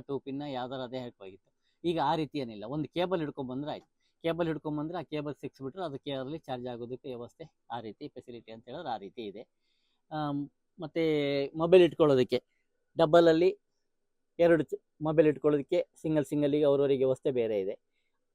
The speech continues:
ಎರಡು ಕಾಂಡ ಇದರಲ್ಲಿ ಅದರಲ್ಲೇ ಬೇರೆ ಇದರಲ್ಲೇ ಬೇರೆ, ಯಾರಿಗೂ ಅವ್ರು ಇಟ್ಟು ಇವ್ರು ಇಟ್ಟು ಅಂತ ಹೇಳೋದ್ರಲ್ಲಿ ಇದು ಮಾಡುವ ಒಂದಿಟ್ಟು ಎರಡು ಸೀಟಲ್ಲಿ ಇದಿಲ್ಲ.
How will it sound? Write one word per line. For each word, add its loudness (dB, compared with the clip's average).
ಎರಡು 6
ಕಾಂಡ -2
ಇದರಲ್ಲಿ 2
ಅದರಲ್ಲೇ 0
ಬೇರೆ 2
ಇದರಲ್ಲೇ 0
ಬೇರೆ, -2
ಯಾರಿಗೂ 0
ಅವ್ರು 0
ಇಟ್ಟು 0
ಇವ್ರು 4
ಇಟ್ಟು 0
ಅಂತ -10
ಹೇಳೋದ್ರಲ್ಲಿ -8
ಇದು -2
ಮಾಡುವ -6
ಒಂದಿಟ್ಟು -4
ಎರಡು -2
ಸೀಟಲ್ಲಿ -8
ಇದಿಲ್ಲ. -8